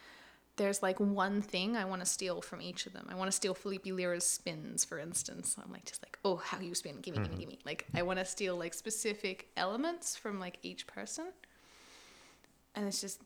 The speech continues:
Speaker 1: like, every artist, I s-, every time I see a new person in a lineup, I'm like, "Who are you?" And I start watching their videos, I'm like, "Holy shit, I want this, I wanna do this." Like, how do they do that? So for me, I wanna be, like, the Frankenstein monster of everyone's, like, elements that I like from them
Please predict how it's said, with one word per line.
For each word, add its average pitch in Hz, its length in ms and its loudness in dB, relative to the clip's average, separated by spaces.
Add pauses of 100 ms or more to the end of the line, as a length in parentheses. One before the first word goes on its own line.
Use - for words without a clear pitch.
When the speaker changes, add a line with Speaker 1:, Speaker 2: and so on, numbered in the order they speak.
Speaker 1:
like, 185 320 -6
every 202 380 4
artist, 180 480 4
I 190 40 -4
s-, - 200 -4
every 202 220 0
time 208 180 0
I 190 60 2
see 190 300 2
a 185 40 0
new 185 160 0
person 175 460 0
in 175 80 -4
a 175 80 -2
lineup, 175 420 0
I'm 185 80 -4
like, 185 140 -8
"Who 294 180 8
are 349 40 12
you?" 240 280 8
And 175 80 6
I - 20 6
start 165 240 2
watching 190 240 2
their 165 100 0
videos, 165 260 2
I'm - 40 -6
like, 160 120 -6
"Holy - 180 -8
shit, - 580 2
I 185 60 -4
want 202 160 -4
this, 202 260 -2
I 175 60 -8
wanna 190 140 -2
do - 100 -8
this." - 320 -4
Like, - 140 -10
how 180 120 -2
do 196 60 2
they 175 120 4
do 170 120 -4
that? 135 340 -2
So 170 240 -4 (1120)
for 233 180 0
me, 214 280 6
I 208 100 6
wanna 190 220 2
be, 190 160 2
like, 180 160 4
the 180 60 -6
Frankenstein 185 600 -2
monster 170 400 -2
of 160 80 -6
everyone's, 165 540 -6
like, 165 180 -8
elements 160 400 -4
that 160 140 -4
I 151 80 0
like 151 240 -4
from 151 180 -10
them 147 240 -10